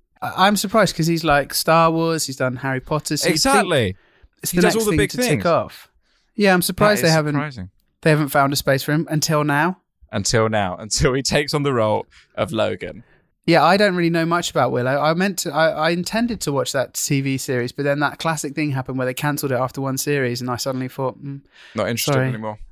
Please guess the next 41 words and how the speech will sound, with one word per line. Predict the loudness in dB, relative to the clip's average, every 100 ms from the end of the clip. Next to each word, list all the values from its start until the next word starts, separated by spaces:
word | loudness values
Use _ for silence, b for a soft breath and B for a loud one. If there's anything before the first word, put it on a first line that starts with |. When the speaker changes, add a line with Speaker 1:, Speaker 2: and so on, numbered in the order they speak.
| _ _
Speaker 1:
Yeah. | -4 -2 0
Speaker 2:
Yeah. | 0 -4 -10 _
Speaker 1:
Which | -2 4
I | 4
know | 4
is | -2
poor | -6 -6 -2 -2
form | -2 0 0
'cause | -4 -8
it's | -4
not | -4 -2
their | -2 -2
fault. | -4 -6 -2
Maybe | -2 -2
the | -4
show's | -4 -4
really | -6 -4
good, | -4 0
but | -2
I |
just | -2 -4
feel | -2 -2
like, | -2 -6 _ b b b b
what's | -2 0
the |
Speaker 2:
But | 0
Speaker 1:
point | 2
Speaker 2:
you | 2
Speaker 1:
of |
Speaker 2:
don't | 0
Speaker 1:
getting |
Speaker 2:
wanna | 0
get | 0 2
Speaker 1:
invested? | 2 2 2
Speaker 2:
invested. | 2
What | 4
if |
there's | 4 2
a | 2
Speaker 1:
Yeah. | 4 4
Speaker 2:
cliffhanger? | 2 2 2 0 0